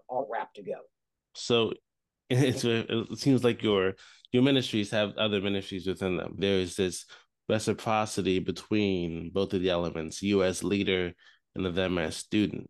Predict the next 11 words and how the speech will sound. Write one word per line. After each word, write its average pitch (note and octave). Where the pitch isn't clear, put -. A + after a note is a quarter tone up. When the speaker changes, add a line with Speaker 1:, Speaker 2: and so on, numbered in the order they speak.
Speaker 2:
And F2+
over F#2
time, F2+
as G#2
you G#2
said, D2+
the D#2
student F#2
then E2+
will F2
become E2